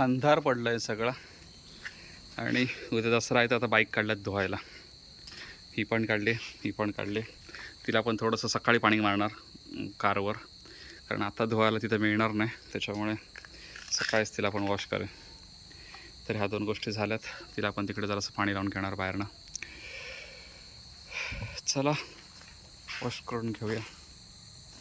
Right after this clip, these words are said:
जमेल तसं, कारण आज बाहेर गेलं तर भरपूर गर्दी होती, तर म्हटलं घरीच वॉश करू. ह्याचं काय फक्त मागचंच जास्त घासावं लागतं, वरती काय पुढे काय नसतं, असं पाच मिनटात पुढचं होऊन जातं कवर असल्यामुळे.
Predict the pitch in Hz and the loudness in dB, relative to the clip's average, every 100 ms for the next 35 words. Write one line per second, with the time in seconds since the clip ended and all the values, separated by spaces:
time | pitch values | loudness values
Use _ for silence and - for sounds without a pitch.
0 | - - - - 113 101 101 95 120 - | -12 -10 -6 0 2 2 0 0 -2 -2
1 | 104 - - - - - - - - - | -4 -10 -20 -18 -14 -12 -12 -14 -16 -18
2 | - - - - - - - 110 110 110 | -14 -12 -12 -16 -18 -10 -2 -2 6 6
3 | 110 131 123 120 113 107 113 123 113 107 | 6 4 2 0 0 0 2 2 2 0
4 | 117 110 113 120 - - 113 104 117 113 | 0 2 0 -2 -10 -12 -10 -6 -6 -6
5 | - - - - 107 - 104 101 - 104 | -10 -18 -8 0 0 2 0 0 -4 -4
6 | 104 - - - 127 160 151 135 - 131 | -6 -12 -20 -2 2 6 6 6 4 4
7 | 123 - 131 117 120 - 113 107 117 110 | 4 4 -2 2 2 2 0 4 4 2
8 | 107 107 107 - 117 - 110 113 113 110 | 2 2 2 2 0 2 4 6 4 2
9 | 101 - 101 107 107 - 104 110 - - | -2 -2 -4 -2 -2 -2 -4 -4 -6 -8
10 | 104 104 101 101 - 101 104 - 95 92 | -4 -4 -4 -6 -4 -2 -2 -4 -6 -8